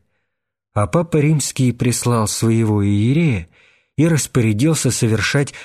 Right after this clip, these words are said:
во всех здешних костёлах службу на квасном хлебе и таким общением соединяться с нашими церквами». Итак, первым шагом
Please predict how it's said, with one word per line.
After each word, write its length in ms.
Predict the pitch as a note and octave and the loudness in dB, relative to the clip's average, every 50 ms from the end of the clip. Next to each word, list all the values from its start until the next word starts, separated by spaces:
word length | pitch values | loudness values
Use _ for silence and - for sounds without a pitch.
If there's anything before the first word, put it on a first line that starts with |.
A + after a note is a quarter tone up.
| - - | -6 -2
во 180 | G#2 A2+ A#2 | 0 0 0
всех 400 | G#2+ - - - B2 A#2 G#2 G2 | 0 -2 -2 0 0 0 0 0
здешних 580 | F#2+ F#2 G2+ G#2 A2+ G2+ - - G#2+ F#2+ D#2 - | -2 -2 0 0 0 0 0 0 -2 -2 -2 -4
костёлах 680 | - A2 G#2 - - - - D#3+ E3 D#3+ D3+ C3 - - - - - | -4 -4 -4 -4 -4 -2 -2 0 0 0 0 -2 -4 -10 -20 -20 -18
службу 540 | - - - - B2 C#3 D#3 D3+ C3 A#2+ C3+ | -14 -8 -4 -2 0 0 0 0 0 2 2
на 140 | C3 B2 B2 | 2 2 0
квасном 540 | - - A#2+ A#2 - - - C3 C#3 C#3+ C#3+ | 0 0 -2 -2 0 0 0 2 2 0 0
хлебе 500 | - - B2+ A2+ G#2+ G2 F2 D#2+ E2 - _ _ _ _ _ _ _ _ - | -2 -2 -2 0 0 -2 -4 -6 -10 -16 _ _ _ _ _ _ _ _ -2
и 120 | A#2+ A#2 | 0 0
таким 360 | - - B2 A2+ - B2+ G#2+ G#2 | 0 0 0 0 2 2 2 2
общением 640 | G#2 F#2+ - - - D#3 D#3 D#3 D3 C3+ C3 A#2 A#2 - - | 0 -2 -2 -2 0 2 2 2 2 2 0 0 -4 -8 -14
соединяться 800 | - - - C3 A#2 A2+ G#2 G#2+ G#2+ G#2+ B2+ C#3 C3+ - - A#2 G2+ | -10 -4 -2 0 0 2 2 2 2 2 2 0 0 -2 -4 -4 -4
с 80 | - | -2
нашими 400 | - A2 G#2 G2+ - A#2 A2 G#2+ | 0 0 0 0 0 0 0 0
церквами». 640 | - - - A#2+ A2 - - G#2 F2+ E2 E2 D#2+ - _ _ _ _ _ _ _ _ _ _ _ _ _ _ _ _ _ _ _ _ _ _ _ _ _ _ _ _ _ _ _ _ _ _ _ _ _ _ _ _ _ _ | -2 -2 -4 -4 -4 -4 -4 -2 -2 -2 -4 -6 -10 _ _ _ _ _ _ _ _ _ _ _ _ _ _ _ _ _ _ _ _ _ _ _ _ _ _ _ _ _ _ _ _ _ _ _ _ _ _ _ _ _ _
Итак, 420 | - A2+ G#2 - B2 A2 - - - | -4 -4 -2 0 -2 -2 -4 -4 -4
первым 420 | - B2+ A2+ G#2+ G2+ G2 G#2 G2 F#2 | -2 0 0 0 0 0 0 -2 -2
шагом 480 | - - B2 A2 G2+ F#2+ G2+ G2 G2 | -2 -2 0 0 0 0 -2 -2 -2